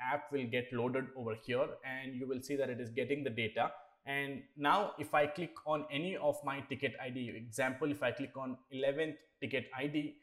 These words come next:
you will see that the ticket I D is getting filtered and displaying ticket I D as eleven in this case. And then I can update the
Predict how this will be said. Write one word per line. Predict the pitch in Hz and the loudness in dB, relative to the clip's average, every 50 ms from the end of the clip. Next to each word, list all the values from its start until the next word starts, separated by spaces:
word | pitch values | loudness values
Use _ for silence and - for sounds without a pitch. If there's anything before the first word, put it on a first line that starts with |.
| - _ _ _ | -20 _ _ _
you | 135 143 143 | 0 2 4
will | 147 147 | 4 2
see | 147 - 196 202 | 2 2 -2 2
that | 175 151 143 139 143 139 | 4 6 6 6 4 0
the | 147 | -4
ticket | - - 139 - 165 156 - - | -6 -6 -4 -2 -2 -4 -2 -2
I | 143 143 | -2 -2
D | 139 147 151 156 147 143 | 0 0 -2 -2 0 0
is | 143 123 117 | -2 -2 -2
getting | 120 123 127 117 143 143 143 - - - | -2 -4 -2 -2 -2 -4 -4 -8 -2 0
filtered | 196 208 196 202 165 147 143 139 139 127 131 | 0 0 2 4 6 6 6 6 4 0 -6
and | 131 131 127 120 | -6 -6 -2 -2
displaying | 131 - - - 156 151 143 139 139 143 143 117 - - | -2 -2 -2 -4 -2 0 0 0 0 -2 -4 -6 -8 -8
ticket | - 131 123 143 143 - 135 | -8 -2 0 0 0 0 -2
I | 135 139 | -2 0
D | 135 143 143 - - | 0 0 -2 0 -2
as | 123 123 123 117 117 - - | -2 -2 -2 -4 -8 -8 -6
eleven | 131 113 117 113 113 120 120 120 - - | 0 4 4 4 4 4 0 -2 -4 -6
in | 113 110 98 | -8 -2 0
this | 107 107 - | -2 -2 -2
case. | - - 110 104 - - - | -4 -4 -4 -4 -4 -6 -12
And | 127 127 127 | -10 -6 -6
then | 135 131 127 | -6 -6 -6
I | 123 123 | -8 -8
can | 120 - 123 123 127 123 - - | -8 -8 -8 -8 -8 -10 -8 -8
update | 123 120 117 113 123 123 123 120 - - _ _ _ | -10 -10 -6 -6 -4 -4 -6 -8 -14 -20 _ _ _
the | 123 127 123 123 120 - | -6 -4 -2 -2 -4 -6